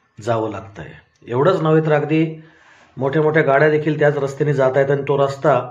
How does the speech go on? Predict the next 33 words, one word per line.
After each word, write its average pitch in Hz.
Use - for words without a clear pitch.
नांगरलेल्या 139
शेतासारखा 117
आहे 78
आणि 131
तो 160
अवघ्या 139
आठ 147
फुटाच्या 160
अंतराचा 151
तो 147
रस्ता 135
असल्यामुळं 147
समोरून 147
जर 143
दुसरी 143
गाडी 143
आली 131
तर 120
दोन 147
गाड्या 143
एकमेकाला 139
पास 143
होणं 127
देखील 127
अवघड 107
आहे. 78
हा 131
झाला 135
एक 151
विषय. 127
दुसरा 139
विषय 175
असा 151